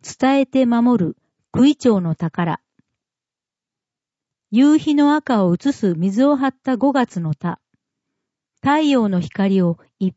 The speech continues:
ぱいに受けた稲の緑輝く七月の田。稲穂を垂れてまるで黄金のように輝く九月の田。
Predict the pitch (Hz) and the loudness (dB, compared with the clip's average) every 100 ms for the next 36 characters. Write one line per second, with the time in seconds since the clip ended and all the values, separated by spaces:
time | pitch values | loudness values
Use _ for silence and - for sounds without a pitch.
0 | _ 269 277 269 285 294 233 - 170 160 | _ -2 0 2 0 -2 -4 -4 -6 -8
1 | _ _ - 285 302 254 196 185 226 277 | _ _ -4 -2 0 0 -2 -2 -2 0
2 | 247 180 - 170 196 202 - 170 - _ | 0 -2 -4 -2 -2 -2 -4 -8 -10 _
3 | - - 285 285 277 294 240 - 175 - | -20 -10 -4 -2 -2 -2 -4 -4 -8 -8
4 | _ _ _ _ _ _ _ _ _ _ | _ _ _ _ _ _ _ _ _ _
5 | _ 214 226 294 294 302 294 302 277 233 | _ -2 0 0 -2 -2 -2 -2 -2 -2
6 | 185 175 - _ 185 202 247 240 233 214 | -4 -6 -8 _ -4 0 0 0 -2 0
7 | 226 277 269 294 285 285 294 285 202 175 | 0 0 0 0 0 0 2 0 -2 -4
8 | 175 180 196 202 - 208 - 285 269 - | -4 -2 -2 -4 -8 -12 -4 0 0 -2
9 | 165 151 165 160 | -8 -8 -10 -14